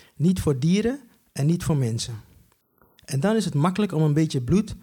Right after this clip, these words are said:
uit de nek van een oude kat te trekken, het in een apparaat te stoppen, de wenkbrauwen te fronsen,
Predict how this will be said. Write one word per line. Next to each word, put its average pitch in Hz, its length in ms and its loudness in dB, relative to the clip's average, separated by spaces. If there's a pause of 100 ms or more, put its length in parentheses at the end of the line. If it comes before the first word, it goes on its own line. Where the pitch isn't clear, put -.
(160)
uit 135 200 -6
de 143 60 -2
nek 165 260 0
van 160 140 0
een 143 120 0
oude 143 240 -2
kat 156 240 -4
te 180 100 -4
trekken, 180 420 -4 (460)
het - 160 -14
in 156 120 2
een 151 100 0
apparaat 139 480 -2
te 165 80 -4
stoppen, 156 480 -2 (480)
de 123 100 -6
wenkbrauwen 175 560 2
te 175 100 -4
fronsen, 151 560 -2